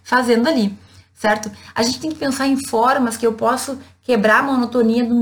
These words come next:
na minha própria fala. Teve um professor uma vez que eu acompanhei, que ele, pra chamar a atenção dos alunos pra um ponto que ele tava levantando, ele fa-, eu não me lembro sobre o que que ele falava. Se era autoritarismo, não me lembro.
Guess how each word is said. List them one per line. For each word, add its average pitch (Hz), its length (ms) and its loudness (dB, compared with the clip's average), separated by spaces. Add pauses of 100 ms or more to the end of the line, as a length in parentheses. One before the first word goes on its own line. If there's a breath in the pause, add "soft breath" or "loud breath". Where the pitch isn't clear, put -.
(100)
na 220 120 2
minha 254 220 0
própria 277 320 -2
fala. 202 500 -2 (380 loud breath)
Teve 226 160 -2
um 247 40 2
professor 220 480 -2
uma 208 140 -2
vez 202 320 -4
que 208 200 -10
eu 196 80 -2
acompanhei, 202 760 -2 (600 loud breath)
que 226 120 -2
ele, 220 460 2
pra 226 180 2
chamar 262 220 0
a 254 40 2
atenção 233 360 -2
dos 233 120 -2
alunos 220 320 2
pra - 140 -6
um 208 60 -2
ponto 220 440 -2
que - 80 -4
ele 202 120 -2
tava 196 200 -6
levantando, 190 680 -4
ele 196 160 -6
fa-, - 160 -12
eu 208 80 -2
não 220 80 2
me 220 100 0
lembro 254 180 -2
sobre 247 180 -4
o - 20 -4
que - 100 -12
que - 80 -6
ele 247 80 0
falava. - 480 -4 (540 soft breath)
Se - 100 -8
era 196 80 2
autoritarismo, 196 760 -2
não 240 100 2
me 233 60 0
lembro. - 260 -6